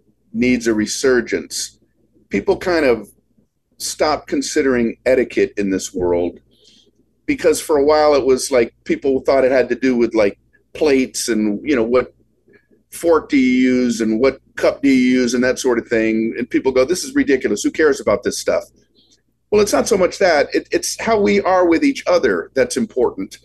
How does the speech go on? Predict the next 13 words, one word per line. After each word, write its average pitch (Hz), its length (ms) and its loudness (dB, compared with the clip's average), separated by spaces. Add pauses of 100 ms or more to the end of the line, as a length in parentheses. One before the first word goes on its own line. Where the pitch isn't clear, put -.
(560)
And 151 140 0
I 151 100 2
think, 190 400 -2
especially 165 400 0
with 139 140 -2
technology 156 720 0
and 110 120 -2
phones 170 600 0
and 123 120 -2
all 170 200 2
of 160 120 -2
this 139 160 -4
stuff 110 380 -2